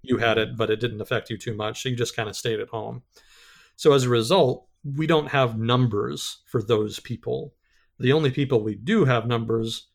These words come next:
for are the people who actually come to a hospital and either get tested and test positive, or people who are critical and need emergency support.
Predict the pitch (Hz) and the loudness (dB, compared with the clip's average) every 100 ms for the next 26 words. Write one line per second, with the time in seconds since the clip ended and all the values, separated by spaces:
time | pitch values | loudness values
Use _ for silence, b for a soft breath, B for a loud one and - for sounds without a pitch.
0 | _ - 123 117 123 117 113 - 131 127 | _ -2 2 2 2 -2 -2 -4 -2 0
1 | 120 113 110 - 117 117 143 135 127 117 | 0 0 -2 -4 -6 -4 -2 0 0 -2
2 | 113 117 - - 104 101 - b b b | -2 -2 -4 -4 -4 -4 -8 b b b
3 | b - 113 107 120 110 104 104 - 175 | b -4 -4 0 0 0 -2 -6 -4 -2
4 | 170 123 104 131 - 107 113 104 - 135 | 0 0 0 -2 -10 -10 -8 -6 0 2
5 | 127 113 110 107 _ _ _ _ - 117 | 2 2 0 -2 _ _ _ _ 2 2
6 | 113 143 123 110 - 127 107 - 156 123 | 2 -2 2 2 2 0 0 4 4 4
7 | - 104 110 _ _ _ _ - 107 110 | 0 -2 -4 _ _ _ _ -8 -6 -2
8 | 120 110 113 107 98 113 95 - 117 107 | -2 0 0 0 -8 -10 -10 -6 -4 -4
9 | 123 | -6